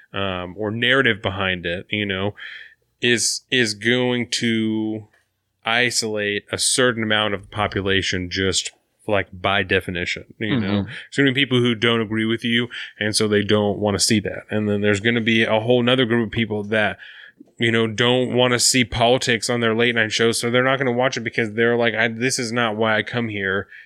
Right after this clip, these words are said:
Speaker 1: is to hear you talk about the government all the time, because
Speaker 2: Mm-hmm.
Speaker 1: that's why I'm not watching the news," you know? I think that it's really, I mean,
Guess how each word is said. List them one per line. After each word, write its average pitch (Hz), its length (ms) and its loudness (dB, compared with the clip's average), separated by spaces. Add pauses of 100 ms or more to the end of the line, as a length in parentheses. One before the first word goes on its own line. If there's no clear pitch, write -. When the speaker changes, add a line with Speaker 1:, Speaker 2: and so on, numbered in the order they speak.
Speaker 1:
is 98 160 -4
to 110 100 -2
hear 110 140 2
you 101 160 0
talk 107 300 0
about 101 180 -4
the 104 80 -4
government 104 380 0
all 92 100 -4
the 95 80 -4
time, 101 340 -4
because 110 360 0
Speaker 2:
Mm-hmm. 107 120 0 (240)
Speaker 1:
that's 110 240 -2
why 107 260 0
I'm 107 100 0
not 104 200 0
watching 107 380 0
the 107 60 0
news," - 380 -4 (140)
you 120 200 0
know? 113 240 0 (640)
I 135 160 2
think 135 320 -4
that 113 120 -2
it's 110 200 -2
really, 110 480 -2
I 156 100 2
mean, 175 260 0